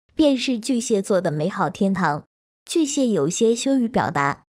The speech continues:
却能够准确地找到有你的方向，然后慢慢靠近。你应该看过巨蟹类似的小举动吧？这就是他爱你的细节体现，不用怀疑，这样的巨蟹很爱你。他爱你的巨蟹座在一起的时候，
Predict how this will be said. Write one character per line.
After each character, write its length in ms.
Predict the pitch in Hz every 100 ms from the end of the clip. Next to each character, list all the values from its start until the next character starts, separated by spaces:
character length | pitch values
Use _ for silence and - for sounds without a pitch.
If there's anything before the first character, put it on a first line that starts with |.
| _
却 240 | - 339 285
能 200 | 233 247
够 180 | 269 226
准 300 | 202 143 147
确 160 | 226
地 120 | 190
找 260 | 185 165 131
到 180 | 185 180
有 220 | 175 180
你 140 | 220
的 120 | 151 -
方 220 | 185 180
向， 240 | 190 165
然 200 | 160 151
后 160 | - 175
慢 220 | 180 156
慢 140 | 143
靠 200 | - 170
近。 280 | 165 185 - _ _
你 220 | - 226 208
应 160 | 262
该 200 | 277 262
看 260 | 262 233 190
过 180 | 180 170
巨 220 | - 196
蟹 160 | -
类 180 | 165 170
似 200 | 185 190
的 140 | 180 185
小 200 | 170 170
举 160 | 180
动 180 | 175 170
吧？ 260 | 165 - _ _ _ _ _ -
这 160 | 330
就 160 | 320 277
是 180 | - 233
他 200 | 254 285
爱 240 | - 233
你 160 | 175 143
的 120 | 180
细 220 | - 175
节 160 | 175 180
体 220 | - 139
现， 260 | 196 127 - _ -
不 140 | 262
用 200 | 294 269
怀 200 | 247 202
疑， 200 | 220 226
这 200 | 226 269
样 180 | 220 180
的 80 | 170
巨 180 | - 185
蟹 220 | - 180
很 180 | - 143
爱 220 | 165 180
你。 260 | 165 - _ _ _ _ _
他 120 | -
爱 220 | 240 262 247
你 140 | 180
的 100 | 175
巨 220 | 175 196
蟹 220 | 185 196 170
座 240 | 190 165
在 200 | 185 170
一 200 | 180 185
起 160 | - 151
的 120 | 160
时 180 | - 160
候， 320 | 214 160